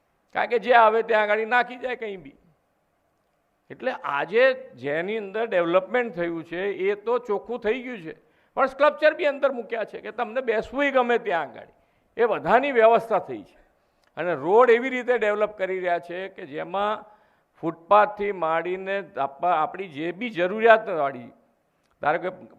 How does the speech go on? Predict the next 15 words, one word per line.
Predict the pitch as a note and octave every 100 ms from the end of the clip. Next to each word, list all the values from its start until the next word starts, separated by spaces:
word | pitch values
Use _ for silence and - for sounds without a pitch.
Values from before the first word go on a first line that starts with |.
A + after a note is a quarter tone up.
| _
ગટર | A#2 D3+ F#3+
લાઇન | F#3+ D#3+ D#3+ D3
છે, | A#2+ D3 D#3+
પાણીની | D#3+ C#3+ D#3 F#3+ F#3
લાઇન | F3 C#3+ D3 C#3+
છે | B2+ D#3
કે | F3+ A#3 A3+ - _ _ -
ઇલેક્ટ્રિસિટીની | F#3+ A#3 A#3 A#3+ A3+ F#3+ G3+ F#3+
લાઇન | D3+ C3+ C#3
છે, | A2+ - - -
એ | G#3
બધી | F#3+ E3 - F3+ B3+
જ | B3
અંદર | G3 G3 A3+
ઉતરે | G#3+ G3 A3 G#3+ F3 E3+